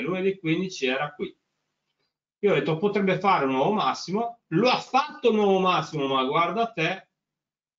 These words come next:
potrebbe essere un fake. Cosa vuol dire un fake? Era una falsa rottura, me la sentivo io questa cosa. Poi è difficile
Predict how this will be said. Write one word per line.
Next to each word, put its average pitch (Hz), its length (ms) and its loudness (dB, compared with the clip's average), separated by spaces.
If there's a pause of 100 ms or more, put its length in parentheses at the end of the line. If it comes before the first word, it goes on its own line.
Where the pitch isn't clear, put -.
(340)
potrebbe 180 460 -2
essere 196 320 -2
un 220 120 -2
fake. - 540 -4
Cosa 277 240 2
vuol 285 140 4
dire 202 160 4
un 156 120 0
fake? 113 500 -6 (180)
Era 220 320 2
una 214 180 0
falsa 214 480 0
rottura, 165 580 -2 (180)
me 214 160 -2
la 254 100 2
sentivo 185 560 -2
io 156 100 0
questa 127 300 -8
cosa. 120 240 -6
Poi 254 160 -2
è 233 40 0
difficile 185 680 -2